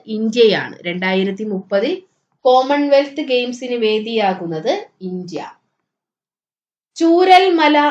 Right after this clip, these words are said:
എന്ന പുസ്തകത്തിന്റെ രചയിതാവ് യു കെ കുമാരനാണ്. ചൂരൽമല എന്ന പുസ്തകത്തിന്റെ രചയിതാവ് യു കെ കുമാരൻ. True Story of a Writer,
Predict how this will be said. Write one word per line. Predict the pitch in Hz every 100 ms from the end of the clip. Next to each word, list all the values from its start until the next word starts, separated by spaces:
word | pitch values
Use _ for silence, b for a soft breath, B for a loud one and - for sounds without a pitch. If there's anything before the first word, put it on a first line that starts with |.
| -
എന്ന | 247 277
പുസ്തകത്തിന്റെ | 269 254 247 277 269 254 262 254 254 - 190
രചയിതാവ് | 208 208 240 240 208 165 165 269 - 226
യു | 233 277 285 277
കെ | 277 277 254
കുമാരനാണ്. | 214 208 214 220 208 147 - _ -
ചൂരൽമല | 190 202 214 220 214 202 226 349 -
എന്ന | 208 220
പുസ്തകത്തിന്റെ | 220 214 - 226 214 208 208 208 269 - 202
രചയിതാവ് | 196 190 220 214 196 160 151 311 - _ _ _ _ 208
യു | 240 277 269 -
കെ | 233 233 285 -
കുമാരൻ. | 190 180 165 147 117 - _ _ _ _ _ _ _ _ _ _ _ _ _ _ -
True | 359 415
Story | 427 - 311 302 302 311
of | 294 262 254 254 277
a | 269 254
Writer, | 214 202 202 185